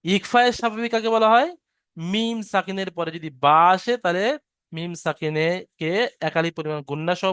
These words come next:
পড়তে হয়, একে ইকফায়ে স্বাভাবিক বলা হয়। আর মিম সাকিনের পরে যদি মিম আসে তাহলে মিম সাকিনকে মিমের সাথে মিলিয়ে একালি পরিমাণ গুণনা করে পড়তে হয়, একে ইদগামে স্বাভাবিক বলা হয়।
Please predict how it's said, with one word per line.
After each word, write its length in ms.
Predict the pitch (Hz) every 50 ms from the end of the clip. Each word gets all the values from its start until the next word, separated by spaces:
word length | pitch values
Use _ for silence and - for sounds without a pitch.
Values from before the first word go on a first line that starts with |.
| 185
পড়তে 180 | 196 190 - -
হয়, 80 | 196 160
একে 100 | - 151 127 123
ইকফায়ে 280 | - _ - 165 170 165
স্বাভাবিক 220 | - 190 185 190 196
বলা 120 | 190 196 208
হয়। 120 | 233 311 - _ _ _ _ _ _ - - - - - - 143
আর 80 | 143 147 147 156 175
মিম 200 | 202 226 240 240 233 202
সাকিনের 340 | - 202 175 196 202 202 196 175
পরে 120 | 185 180 175 180
যদি 120 | 165 170 165 165 175
মিম 160 | 185 214 214 214 208
আসে 220 | 208 196 - 240 240 254 269 -
তাহলে 220 | - 165 160 160 156
মিম 200 | 156 160 165 170 160 -
সাকিনকে 560 | - 151 143 - 160 156 160 156 - 185 196 214 233 254 277 247
মিমের 240 | 190 170 165 156 -
সাথে 140 | 160 147 151
মিলিয়ে 280 | 147 147 143 151 160 160 147
একালি 200 | - 143 139 143 139
পরিমাণ 200 | 139 135 139 135 131
গুণনা 300 | 120 135 143 156 165 180
করে 180 | 180 190 190 190
পড়তে 220 | 180 190 190 190
হয়, 100 | 208 185 156
একে 100 | - 147 131
ইদগামে 260 | 131 135 139 151 170 175
স্বাভাবিক 220 | - 196 190 196 196
বলা 140 | 202 208 214
হয়। 120 | 233 285